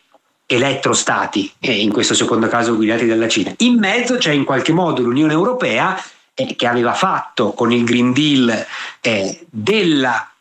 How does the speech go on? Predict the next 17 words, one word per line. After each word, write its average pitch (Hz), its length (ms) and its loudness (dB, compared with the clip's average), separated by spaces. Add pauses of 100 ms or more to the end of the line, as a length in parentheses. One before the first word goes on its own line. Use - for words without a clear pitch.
(160)
economia 123 580 2
verde 113 680 -2
e 113 120 0
di 110 100 2
quell'equivoco 120 600 2
che 117 120 0
dicevamo 123 440 0
prima, 123 440 0
una 117 200 2
bandiera 120 720 0 (120)
molto 123 280 2
importante, 135 880 0 (300)
che 123 180 0
oggi 151 380 2
sembra 135 540 0
volere 123 380 0
ammainare, 120 800 0